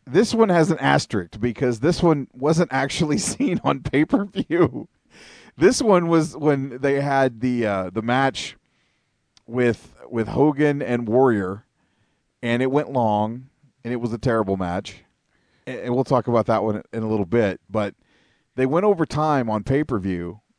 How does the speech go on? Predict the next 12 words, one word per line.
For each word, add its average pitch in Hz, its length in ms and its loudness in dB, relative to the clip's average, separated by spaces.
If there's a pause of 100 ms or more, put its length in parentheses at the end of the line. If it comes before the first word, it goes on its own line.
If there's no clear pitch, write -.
(120)
and 113 520 -4 (960)
basically 151 380 0
this 135 160 -2
card 139 320 0
was 117 140 0
built 131 320 2
around 104 400 0
Goldberg 110 480 0
and 95 80 -8
D 110 120 -2
D 95 140 -6
P. 95 400 -4